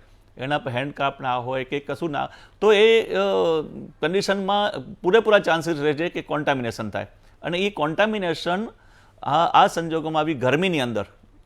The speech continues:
એ વધારે પડતું, અ, ફાસ્ટ થાય છે, જેને કારણે, અ, આપણે ખાધા પછી ઘણી વખત આપણે બહારથી જમીને આવીએ તો એવું લાગે કે કંઈ આપણે અપચા જેવું લાગે છે કે નથી ફાવતું કે, અ, બેચેની જેવું લાગે છે.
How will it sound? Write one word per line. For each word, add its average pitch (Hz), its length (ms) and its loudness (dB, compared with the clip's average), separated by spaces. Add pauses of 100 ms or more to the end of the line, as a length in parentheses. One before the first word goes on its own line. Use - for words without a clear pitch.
(100)
એ 185 240 4
વધારે 147 480 2
પડતું, 160 440 -6
અ, 127 380 -2 (460)
ફાસ્ટ 139 340 2
થાય 110 160 2
છે, 107 140 -6 (380)
જેને 143 200 -4
કારણે, 151 360 -2
અ, - 120 -8 (380)
આપણે 143 320 -2 (260)
ખાધા 127 240 2
પછી 143 240 -4
ઘણી 135 180 -4
વખત 135 260 -4
આપણે 135 280 -2 (280)
બહારથી 123 280 6
જમીને 139 340 0
આવીએ 147 360 4
તો 143 240 -4
એવું 147 160 2
લાગે 123 260 4
કે 127 140 -4
કંઈ 127 160 -2
આપણે 123 220 -4
અપચા 123 400 -2
જેવું 117 220 -4
લાગે 113 280 0
છે 110 140 -6
કે 117 100 -12
નથી 117 240 -4
ફાવતું 104 440 -6
કે, 117 120 -2
અ, 120 80 -2 (920)
બેચેની 135 380 -4
જેવું 107 200 -2
લાગે 98 320 -4
છે. - 40 -18